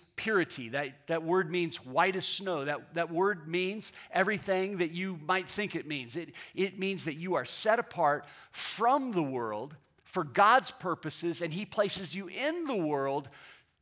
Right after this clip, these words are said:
to actually live that out. Separated from the world, for the world, with God's promises. That's the word sanctification. It means to make one holy. It means sainthood. It means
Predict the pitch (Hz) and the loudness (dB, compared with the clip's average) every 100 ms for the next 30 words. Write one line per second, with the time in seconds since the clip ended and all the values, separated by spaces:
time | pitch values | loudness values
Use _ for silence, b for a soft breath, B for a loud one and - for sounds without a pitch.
0 | _ - 214 214 - 160 180 208 - 208 | _ -4 -2 -4 -4 2 2 2 -4 -4
1 | 208 196 202 180 151 170 151 160 147 143 | -2 0 -2 -4 -2 -2 0 4 4 4
2 | 127 98 - _ b b - - 214 - | 2 -2 -10 _ b b -2 4 4 4
3 | 220 185 156 - - - 240 285 269 202 | 4 4 -2 -8 -12 -2 4 4 4 2
4 | 147 151 139 143 - b b - - 269 | 2 0 -2 -4 -10 b b -12 -4 4
5 | 311 294 180 147 143 135 139 110 b b | 6 6 4 2 2 2 -2 -8 b b
6 | - 139 190 208 - 175 165 - 170 147 | -14 2 2 4 6 6 4 0 0 0
7 | 139 - 123 - 156 147 - 185 165 170 | 0 -6 -6 -4 -2 -2 -2 -2 2 2
8 | 160 143 127 - 156 - 147 - 151 127 | 2 0 -2 -2 -2 -4 -10 -6 -6 -4
9 | 139 127 139 156 - 160 156 165 160 160 | -8 -8 -8 -8 -8 -8 -6 -6 -6 -6
10 | - - 180 143 120 123 160 - - - | -8 -6 -4 -4 -6 -6 -6 -4 -2 -2
11 | 170 156 - 143 120 123 160 175 - | -4 -6 -6 -6 -4 -6 -8 -8 -8